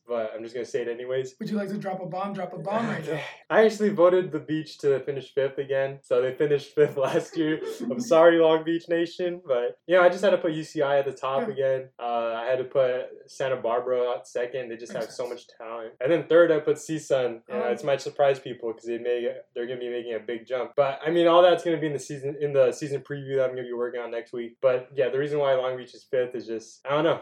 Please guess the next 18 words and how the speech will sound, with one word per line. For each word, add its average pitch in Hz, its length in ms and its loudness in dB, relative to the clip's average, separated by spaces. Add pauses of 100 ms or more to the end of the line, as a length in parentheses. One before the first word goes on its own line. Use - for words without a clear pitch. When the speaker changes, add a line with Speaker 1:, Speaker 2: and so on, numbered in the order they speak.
Speaker 1:
There's 123 180 -8
just, 139 160 -2
like, 131 140 2
a - 20 2
lot 131 220 2
of 123 40 0
rebuilding, 127 480 0
and 117 220 -4 (180)
I 123 60 -10
don't 165 140 2
know. 139 240 2 (300)
I 131 80 -2
think 156 260 -4
fifth 147 240 4
is 143 140 -6
a 135 40 -12
good 135 220 2
baseline, 113 560 -4